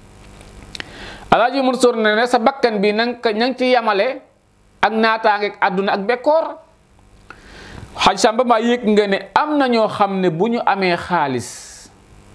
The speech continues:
yaa ngi koy xamee ci seen jaamu Yàlla. Bu jaamu Yàlla gi jaaree yoon, tee, dal, rafet, jekk, wer di jaar yoon, teewlu, ah,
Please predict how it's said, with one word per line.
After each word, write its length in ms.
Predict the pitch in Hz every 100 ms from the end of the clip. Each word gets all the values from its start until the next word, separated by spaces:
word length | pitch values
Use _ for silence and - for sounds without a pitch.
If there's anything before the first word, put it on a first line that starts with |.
| - -
yaa 140 | 143
ngi 60 | 156
koy 120 | 156
xamee 320 | 147 147 135 120
ci 100 | 147
seen 220 | 147 120
jaamu 240 | 120 101
Yàlla. 360 | 98 80 78 - - - - - - - - - - -
Bu 100 | - 104
jaamu 260 | 156 175
Yàlla 260 | 175 170 165
gi 80 | 160 143
jaaree 400 | 160 160 160 160
yoon, 260 | 156 147 147
tee, 400 | 170 170 165 151
dal, 260 | 139 165 165
rafet, 360 | 160 175 190 147 139
jekk, 320 | 185 185 - - _ _ _ -
wer 220 | 139 170 160
di 200 | 175 165
jaar 200 | 170 170
yoon, 220 | 175 170 170
teewlu, 520 | 190 185 190 175 - - _ _ _ -
ah, 240 | 117 143